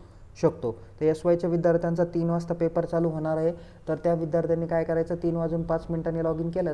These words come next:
तर चार वाजून पाच मिनिटांनी त्यांचा पेपर पूर्णपणे सबमिट होणार आहे. तर एखाद्या विद्यार्थ्याला वाटलं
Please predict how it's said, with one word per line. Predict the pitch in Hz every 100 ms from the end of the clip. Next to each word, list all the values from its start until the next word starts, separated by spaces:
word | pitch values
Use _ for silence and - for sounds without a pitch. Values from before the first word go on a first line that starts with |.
| 156
तर |
चार | 151 156
वाजून | 156 156 156
पाच | 156 156
मिनिटांनी | 156 151 156
त्यांचा | 151 151 156
पेपर | 151 151 147
पूर्णपणे | 156 147 143 143 147 208 - - - -
सबमिट | 147 147 151
होणार | 135 127
आहे. | 123 110
तर | -
एखाद्या | 143 165 156
विद्यार्थ्याला | 156 156 156 151 156
वाटलं | 160 165 165